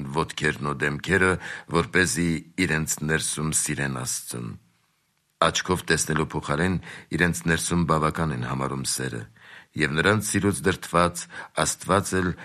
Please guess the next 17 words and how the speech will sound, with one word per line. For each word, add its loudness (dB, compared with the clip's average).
նրանց 4
հանդեպ 2
սիրով 0
կատարեց -4
իր -6
կամքը։ -6
Չշտապենք 4
մարմնավոր 4
աչքով 0
տեսնել 0
Աստծուն, -4
որպեսզի -2
տարաժամ 0
չկործանվենք։ -6
Մեզանից 4
թող 0
սերը 6